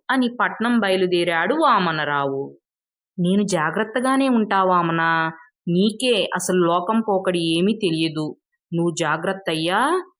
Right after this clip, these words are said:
త్వరగా ఇంటికి వచ్చేయ్" అంది అమ్మమ్మ. "అలాగే అమ్మమ్మ, త్వరగానే వచ్చేస్తాను"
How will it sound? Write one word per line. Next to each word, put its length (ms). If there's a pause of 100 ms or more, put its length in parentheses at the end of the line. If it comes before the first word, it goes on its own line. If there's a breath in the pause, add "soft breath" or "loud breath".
(300)
త్వరగా 320
ఇంటికి 380
వచ్చేయ్" 560 (140)
అంది 240
అమ్మమ్మ. 640 (440)
"అలాగే 380
అమ్మమ్మ, 460
త్వరగానే 540
వచ్చేస్తాను" 920